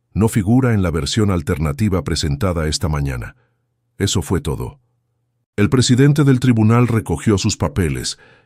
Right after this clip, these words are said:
El secretario anotó. Uno de los abogados de la parte demandante carraspeó con la incomodidad de quien acaba de entender que está en el lado equivocado de algo.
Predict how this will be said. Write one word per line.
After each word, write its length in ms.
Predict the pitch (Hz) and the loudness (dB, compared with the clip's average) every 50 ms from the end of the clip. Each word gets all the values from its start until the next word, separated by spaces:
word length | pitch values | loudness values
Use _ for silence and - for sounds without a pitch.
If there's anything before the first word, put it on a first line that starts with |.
| _ _ _ | _ _ _
El 140 | - 82 | -6 -6
secretario 600 | 73 - 71 69 78 71 76 90 85 90 87 80 | -4 -4 -4 -4 -4 -2 -2 0 0 0 0 0
anotó. 500 | 76 73 71 67 - - 78 69 71 - _ _ _ _ _ _ _ _ _ _ _ _ | 0 0 -2 -4 -2 -4 -4 -4 -4 -8 _ _ _ _ _ _ _ _ _ _ _ _
Uno 180 | 120 131 151 151 | 4 4 6 6
de 100 | 143 139 | 6 4
los 160 | 135 123 - | 2 2 2
abogados 540 | 131 117 113 98 110 113 117 117 117 110 98 | 0 0 0 0 2 0 2 2 0 0 0
de 80 | 101 | 0
la 160 | 90 82 73 | -2 -2 -2
parte 300 | - 104 95 90 - 92 | 0 -2 -2 0 -2 -2
demandante 720 | 76 82 80 80 80 78 73 85 78 73 69 - 73 69 - - - - _ _ _ _ _ | -2 0 0 0 0 0 0 0 0 -2 -2 -2 -4 -6 -6 -10 -20 -20 _ _ _ _ _
carraspeó 680 | - 104 92 82 82 76 - - 98 95 104 110 120 113 | -4 -4 -2 -2 -2 -4 -2 0 2 4 4 4 4 2
con 200 | - 110 95 87 | 0 0 0 2
la 120 | 82 82 85 | 2 2 0
incomodidad 720 | 82 73 - 85 82 85 80 73 76 69 98 101 110 120 | 0 0 0 0 0 2 0 0 -2 0 0 0 0 -2
de 180 | 117 104 92 78 | -2 -2 -4 -4
quien 180 | - 90 80 | -2 -4 -2
acaba 400 | 76 73 71 - 107 101 92 90 | -2 -4 -4 -2 -2 0 0 0
de 120 | 78 85 78 | -2 0 -2
entender 540 | 73 71 73 71 71 71 95 104 113 110 - - - - _ _ _ _ | -2 -2 -2 -2 0 0 0 0 0 -2 -6 -10 -20 -20 _ _ _ _
que 140 | - 92 | -4 -2
está 260 | 82 - - 123 104 104 | -2 0 0 0 2 2
en 80 | 98 | 2
el 140 | 98 90 85 | 2 2 2
lado 280 | 87 90 95 95 95 87 | 2 2 0 0 0 -2
equivocado 680 | 73 - 92 76 71 67 - - 85 82 71 78 73 | 0 -2 -2 -2 -2 -2 -2 -2 -2 -2 -2 -2 -2
de 160 | 73 73 69 | -2 -2 -4
algo. 420 | 65 60 - 107 - 110 - - | -4 -6 -10 -10 -12 -12 -14 -14